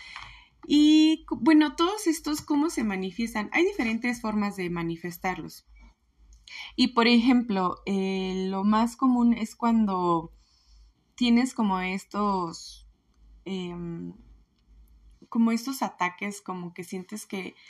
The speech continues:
tu corazón vibra como muy fuerte, ¿no? <laughs> O sea, cuando el sistema nervioso,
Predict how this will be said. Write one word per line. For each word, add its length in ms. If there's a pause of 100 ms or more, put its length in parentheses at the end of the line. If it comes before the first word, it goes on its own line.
(200)
tu 140
corazón 460
vibra 380
como 220
muy 220
fuerte, 360
¿no? 280 (200)
<laughs> 460 (340)
O 80
sea, 320
cuando 260
el 80
sistema 380
nervioso, 840